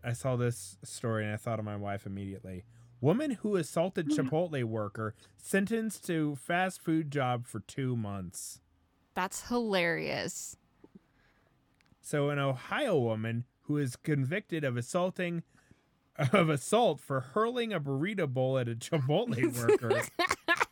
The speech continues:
Speaker 1: was offered an unusual way to reduce her time in jail. A judge ordered Rosemary Hain, thirty-nine years old, Jesus Christ, must work at a fast food job for two months.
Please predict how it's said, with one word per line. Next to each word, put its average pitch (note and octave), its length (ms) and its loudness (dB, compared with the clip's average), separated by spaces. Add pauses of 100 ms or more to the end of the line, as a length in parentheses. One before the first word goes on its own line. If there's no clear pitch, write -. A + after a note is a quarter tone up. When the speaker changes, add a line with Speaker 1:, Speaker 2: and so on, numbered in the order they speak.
(200)
Speaker 1:
was C3+ 180 2
offered E3+ 420 4
an C#3+ 240 -2
unusual F#3+ 680 0
way D3+ 200 2
to D#3 100 2
reduce C#3+ 500 2
her A#2+ 140 0 (160)
time C#3+ 360 2
in A#2+ 180 -2
jail. G#2 560 -6 (460)
A C3 140 2
judge D#3 500 2
ordered D#3 500 2 (220)
Rosemary G3 920 2
Hain, C#3 500 0
thirty-nine G3 960 4
years E3 200 4
old, D#3+ 300 0
Jesus D#3 400 -2
Christ, B2+ 540 -2 (960)
must E3 340 2
work F#3 400 -2
at D#3+ 100 2
a C#3 60 0
fast G#3 500 -2
food A#3 240 -4
job D3+ 320 2
for C#3+ 120 -2
two G#3 440 0
months. D3+ 720 -2